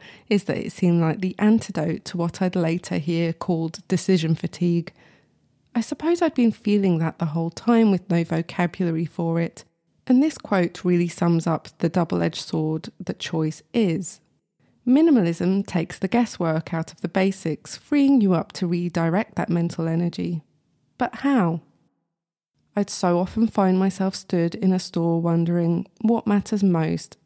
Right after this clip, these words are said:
and that can change day to day depending on our circumstances. Shopping sustainably is an ethical matter, and it's so hard to know which is the right choice when faced with so many options,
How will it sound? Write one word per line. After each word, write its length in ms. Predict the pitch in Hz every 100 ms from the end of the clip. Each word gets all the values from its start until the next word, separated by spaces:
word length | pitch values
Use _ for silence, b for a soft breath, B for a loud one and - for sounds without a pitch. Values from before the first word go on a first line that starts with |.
| -
and 140 | 226
that 160 | 269 247
can 160 | 262
change 440 | 247 165 165 185 -
day 180 | 165
to 160 | 170 190
day 380 | - 165 170 185
depending 580 | 208 - 180 175 185 -
on 120 | 175
our 140 | 175 180
circumstances. 1120 | - 175 180 180 - 170 170 165 175 170 - _ _ _ _ _ _ _ _
Shopping 460 | - - 330 330 285
sustainably 880 | - - 220 208 214 202 175 175 -
is 120 | 190
an 160 | 202 190
ethical 440 | 226 - 233 -
matter, 480 | 170 170 - 170 160 b b b -
and 140 | 262
it's 120 | 240
so 280 | - 269 277
hard 320 | 247 247 233
to 140 | - 214
know 380 | 185 180 175
which 280 | 185 185 -
is 120 | 208
the 80 | -
right 240 | 180 170 -
choice 460 | - 269 214 175
when 140 | 190 185
faced 400 | - 175 175 -
with 100 | 190
so 260 | - 175
many 300 | 170 170 170
options, 640 | 214 196 - - 175 175